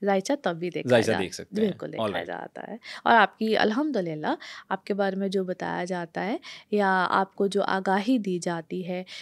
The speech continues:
Speaker 1: या आपको जो आपका ट्रैक बताया जाता है कि how you can make your life comfortable या आपको जो गाइडलाइन दी जाती है,
Speaker 2: हम्म।
Speaker 1: गाइडलाइन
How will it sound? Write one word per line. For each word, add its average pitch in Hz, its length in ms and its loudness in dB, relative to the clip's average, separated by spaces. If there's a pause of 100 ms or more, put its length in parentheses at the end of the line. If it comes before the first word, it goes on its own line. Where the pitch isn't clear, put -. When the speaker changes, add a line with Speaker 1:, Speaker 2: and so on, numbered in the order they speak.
(140)
Speaker 1:
या 202 140 2
आपको 190 480 0
जो 196 120 0
आपका 190 220 -2
ट्रैक 240 400 2
बताया 170 340 -4
जाता 165 320 -6
है 180 100 -2
कि 196 140 -6
how 208 400 4
you 247 180 4
can 214 200 -2
make 202 360 -2
your 202 160 0
life 180 200 -6 (100)
comfortable 202 580 0
या 202 60 0
आपको 196 180 -2
जो 196 120 0
गाइडलाइन 208 600 4
दी 175 160 -4
जाती 165 400 -6
है, 220 120 2
Speaker 2:
हम्म। 214 180 0 (480)
Speaker 1:
गाइडलाइन 339 680 6